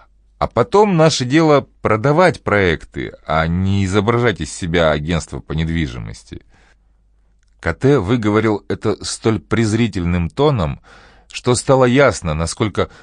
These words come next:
сложной должна быть ситуация, чтобы подвигнуть его самого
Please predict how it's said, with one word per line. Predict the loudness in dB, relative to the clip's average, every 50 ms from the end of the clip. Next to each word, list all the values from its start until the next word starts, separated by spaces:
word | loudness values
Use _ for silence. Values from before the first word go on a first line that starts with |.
| _ _
сложной | -14 -8 -4 -2 0 2 4 4 4 2 2 0 -2 -2 0
должна | 0 0 0 0 0 0 -2 -2
быть | -2 -6 -8
ситуация, | -10 -12 -10 -4 -2 0 2 2 2 0 -4 -8 -10 -8 -8 -10 -12 -14 -16
чтобы | -20 -14 -8 -6 -6 -4 -6 -6
подвигнуть | -4 -4 -4 -4 -4 -4 -2 -2 -2 -2 0 -2 -2 -2 -4 -6 _ _ _ _ _ _ _
его | -16 -12 -6 -4 -2 0 2 2 4 4 2
самого | 2 -2 -2 0 0 0 0 0 2 2 2 2 0